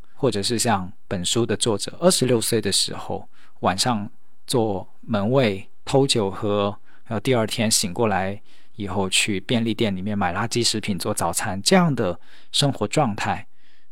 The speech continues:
可是也不是定论，盖棺定论这个人的一生。那我们如何看待我们的伴侣，看待我们的孩子，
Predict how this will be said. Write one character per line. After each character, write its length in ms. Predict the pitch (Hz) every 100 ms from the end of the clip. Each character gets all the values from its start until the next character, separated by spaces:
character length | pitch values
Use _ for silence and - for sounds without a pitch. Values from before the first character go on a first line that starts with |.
| - - - - - - - -
可 140 | 117
是 380 | - 143 117 - -
也 200 | 127 110
不 300 | - - 90
是 440 | 120 - 113 92 - -
定 200 | 151 120
论， 260 | 117 117 95
盖 220 | - 110
棺 200 | 110 107
定 240 | 110 110
论 160 | 110 95
这 140 | 87
个 100 | 104
人 200 | 95 87
的 100 | 92
一 100 | 101
生。 360 | 104 - 92 92 - - - - - - - - - - - - - -
那 360 | 147 120 110 - - - -
我 120 | 117
们 240 | 104 127 156 - - -
如 200 | 117 160
何 180 | 147 113
看 240 | - 113
待 160 | 101 95
我 120 | 87
们 120 | 85
的 100 | 104
伴 320 | 101 110 95
侣， 160 | 92 90 - - -
看 180 | 127 110
待 140 | 107
我 140 | 101
们 220 | 87 87 95
的 220 | 95 214 - - -
孩 260 | - - 98
子， 300 | 214 - -